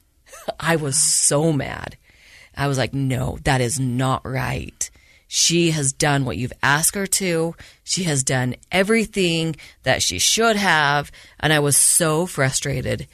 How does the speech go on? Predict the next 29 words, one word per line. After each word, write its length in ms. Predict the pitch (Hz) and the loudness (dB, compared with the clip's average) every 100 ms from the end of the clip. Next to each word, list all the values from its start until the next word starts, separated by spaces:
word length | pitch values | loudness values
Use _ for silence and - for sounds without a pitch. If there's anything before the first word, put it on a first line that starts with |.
| - - - - | -20 -20 -20 -4
And 580 | 160 147 127 123 127 123 - _ _ _ _ _ _ - | 0 2 2 0 -2 -6 -12 _ _ _ _ _ _ -10
she 220 | 147 - | -2 0
went 200 | 165 131 | 2 0
to 40 | 135 | -2
court 300 | - 156 123 | -2 -2 0
and 80 | 135 | -2
asked 260 | 127 135 | -2 -4
for 100 | - | -6
her 120 | 135 123 | -6 -2
rights 220 | 120 - | -2 -2
to 60 | |
be 60 | 135 | -4
terminated, 520 | - - 135 - 87 | -6 -4 -6 -6 -8
and 120 | - | -6
they 100 | 127 | -6
declined 440 | - - - - - | -8 -12 -12 -10 -12
her. 220 | - - _ | -14 -20 _
They 100 | - | -16
denied 300 | - - - - | -12 -12 -12 -14
her 80 | - | -14
those 260 | - - - | -14 -10 -4
rights. 340 | 67 - - - | -4 -4 -8 -8
They, 200 | 165 - - - | -10 -10 -16 -10
they 140 | 131 | -8
gave 240 | 127 127 131 | -6 -8 -6
Megan 300 | - - 69 | -8 -8 -8
back 260 | - - | -8 -10
the 100 | - | -14
rights. 500 | - - - - - | -12 -10 -12 -12 -14